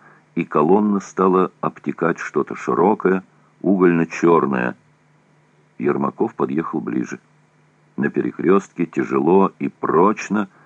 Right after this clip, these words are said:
стоял немецкий танк. Верхний люк был открыт, из него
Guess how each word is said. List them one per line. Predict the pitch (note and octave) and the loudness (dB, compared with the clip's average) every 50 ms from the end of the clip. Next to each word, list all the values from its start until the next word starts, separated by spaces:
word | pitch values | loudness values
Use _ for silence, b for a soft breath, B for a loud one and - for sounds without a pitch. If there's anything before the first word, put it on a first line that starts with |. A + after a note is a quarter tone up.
| b b b | b b b
стоял | - - - - D2+ C2 A1 G#1+ B1+ D#2+ F2 F#2 | -20 -20 -10 -6 -6 -6 -4 -2 0 0 0 0
немецкий | F2+ C2+ A#1+ A#1 B1 C#2+ D#2 - - - - B1+ - | -2 -4 -6 -4 -4 -4 -6 -6 -10 -12 -12 -12 -12
танк. | - - - C#2+ C2+ C2 - - - B B B B B B | -8 -4 -2 -2 -2 -2 -4 -10 -14 B B B B B B
Верхний | B A1+ F#2+ G#2 G2+ F#2 - - F2 F2 F2 | B 0 2 2 2 0 -2 -2 0 0 2
люк | E2 F2+ G2+ G2 F2 | 2 2 2 2 2
был | D2 E2 E2 D2+ D#2 | 2 2 2 4 2
открыт, | - - - - E2+ F#2 G2+ A#2 A2 - - - b b b b b b | 0 -2 -4 -2 0 2 2 2 0 -2 -8 -20 b b b b b b
из | b D#2+ D2+ D#2+ | b -4 0 2
него | F#2+ G2 G2 G#2+ G#2+ G#2+ G#2+ G2 - | 4 6 6 6 6 6 4 2 0